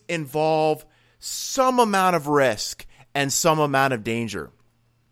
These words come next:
And I've been thinking a lot lately just about the human soul.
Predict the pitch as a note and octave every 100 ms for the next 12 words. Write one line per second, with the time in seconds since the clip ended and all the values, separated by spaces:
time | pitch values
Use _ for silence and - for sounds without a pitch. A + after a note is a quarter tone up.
0 | _ _ _ _ - - D#3+ D#3+ D#3 -
1 | - _ _ _ _ _ _ _ _ _
2 | _ _ F#3+ G3+ F#3+ C#4 D4+ A#3+ G3 D#3
3 | D#3+ E3 D3 D3 D3+ C#3+ C#3 C3+ C3+ D3
4 | - D3+ C#3+ C#3 C3 C3 G#2 A#2 - D3
5 | C#3+ B2 - - A#2+ A2+ G2 D#2